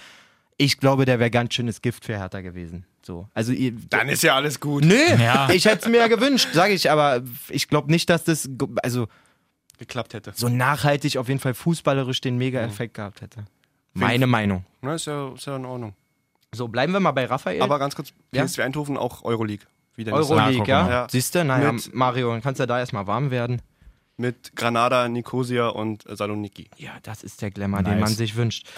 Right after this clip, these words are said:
Speaker 1: <laughs> Ähm, genau, ach so, das war eine Woche vorher, die Nachricht mit, mit F-, Götze und Fein.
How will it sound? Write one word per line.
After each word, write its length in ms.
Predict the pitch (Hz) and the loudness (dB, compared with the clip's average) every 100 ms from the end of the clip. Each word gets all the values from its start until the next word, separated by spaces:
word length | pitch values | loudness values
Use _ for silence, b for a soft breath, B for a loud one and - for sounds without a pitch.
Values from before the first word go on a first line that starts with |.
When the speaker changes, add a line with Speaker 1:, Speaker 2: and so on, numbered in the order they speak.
| 139 | -12
Speaker 1:
<laughs> 160 | - | -6
Ähm, 920 | 127 127 131 131 131 127 127 123 120 113 _ _ _ B B B | 0 2 2 2 2 2 0 0 -4 -8 _ _ _ B B B
genau, 300 | 160 190 165 | 2 4 4
ach 100 | 160 | 2
so, 120 | 247 | 0
das 160 | 202 - | -2 2
war 80 | |
eine 120 | 180 160 | 2 2
Woche 180 | 175 165 | 0 -2
vorher, 580 | - 214 269 156 117 | 0 0 4 2 2
die 100 | 110 | 0
Nachricht 400 | 117 113 123 117 | -2 -2 -4 -8
mit, 280 | 120 110 - | -8 -8 -8
mit 180 | 110 110 | -10 -10
F-, 360 | - 98 78 101 | -12 -12 -12 -8
Götze 340 | 113 - 123 | -10 -8 -8
und 320 | 76 110 104 | -6 -6 -8
Fein. 540 | - - 107 117 175 | -10 -4 -2 0 -2